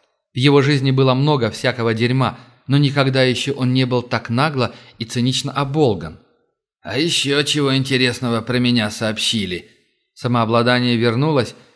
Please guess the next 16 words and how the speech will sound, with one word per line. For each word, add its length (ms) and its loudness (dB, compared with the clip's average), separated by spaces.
и 80 -4
в 60 -6
вопросе 440 0
сквозила 540 2
ирония. 500 2
«Светская 600 -4
беседа, 580 -4
мля». 400 -2
Ваня 300 2
учтиво 420 -4
наклонил 480 -2
голову. 460 -2
«Ну 80 -4
что 300 0
вы, 120 2
сударь, 480 -4